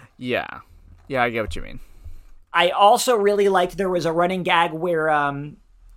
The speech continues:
Speaker 2: Emma really wanted to dance with, uh, John Hamm, but various superpowers are preventing her from doing it.
Speaker 1: <laughs>
Speaker 2: And, like, this is the entire full potential of the event, right? Because, like, we're do-, we're doing a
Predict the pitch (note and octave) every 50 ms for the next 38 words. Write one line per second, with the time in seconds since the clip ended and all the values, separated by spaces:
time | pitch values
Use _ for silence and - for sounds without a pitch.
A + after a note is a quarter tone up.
0 | - - - - - - - F#3+ F#3+ F#3+ F#3+ F#3+ F#3+ F3+ E3+ E3+ E3+ E3+ F3+ F3+
1 | F3 F3 E3+ E3+ - E3 D3+ C3 E3 D3+ D3+ D#3 D#3+ - E3+ D3 C3+ D#3+ D3 C#3+
2 | C#3+ C3+ B2+ E3+ D3+ D3+ D3+ D3+ D3 D3 C#3+ D3 D3 D3+ D#3+ F3 F#3 F3+ - -
3 | C#3 C#3+ D#3+ D3+ D3 C3+ - F3 E3+ D#3+ E3+ E3 D#3+ D#3 - - - - - F#3+
4 | - F3+ F#3 F#3 F#3 F3 F3 F3 F3+ F3 D3+ F3+ D3+ E3 D#3+ D#3 D#3 D3+ E3+ D#3+
5 | D#3 D#3+ C#3+ D3 C#3+ D3 C#3+ D3 D3+ E3+ G3 A3 - - - - - _ _ _
6 | _ - - - F#3 D#3 - - - F3 D3 - - G3 F#3 - - G#3 G#3 -
7 | - - G#3+ G#3+ - - - F3+ G3+ - _ - - - - - - - - -
8 | A#3+ B3+ B3+ C4 C4 B3+ B3 - G#3+ - - C4 G3 E3+ C#4+ A3+ C4+ D4 B3 G#3+
9 | C4+ C4 A#3+ A3 G#3 G3+ A3 A3 A3+ G#3+ G#3+ A3+ A3 G3+ G3 G3 G3+ F#3+ F#3 G3
10 | F#3 F3 C#3+ E3+ E3+ D#3+ C#3 D#3+ D3 C3 A#2 - C#3 D#3 E3+ F#3 F#3 F3+ F#3+ F#3+
11 | D3+ F3 F3+ - - F3+ F3 D#3+ A3 A3 G3+ G3 F#3+ C#3+ F#3+ A#3 A#3+ A#3 A3 G#3+
12 | G3+ F#3+ F#3 F#3